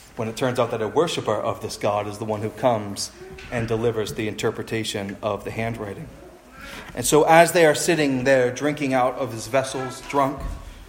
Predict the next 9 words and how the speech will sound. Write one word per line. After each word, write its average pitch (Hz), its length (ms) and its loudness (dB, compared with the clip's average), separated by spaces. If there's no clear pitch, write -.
worshiping 147 500 2
these 131 200 4
gods, 117 640 0
a 123 60 -2
hand 165 340 0
appears 147 460 0
out 127 140 2
of 117 120 -2
nowhere 123 720 0